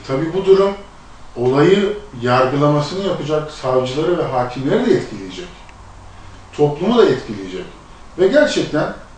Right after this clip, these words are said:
belki de benim müvekkilimin suçsuz olduğu bir yıl sonra,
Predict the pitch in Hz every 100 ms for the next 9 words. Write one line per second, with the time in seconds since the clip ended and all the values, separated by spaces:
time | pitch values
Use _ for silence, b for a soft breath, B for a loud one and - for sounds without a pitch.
0 | - 127 165 240 240 - 123 127 - -
1 | - - - - 127 175 190 170 139 135
2 | 127 160 180 - - 170 - 208 175 127
3 | 113 113 147 - 131 185 190 143 113 113
4 | 98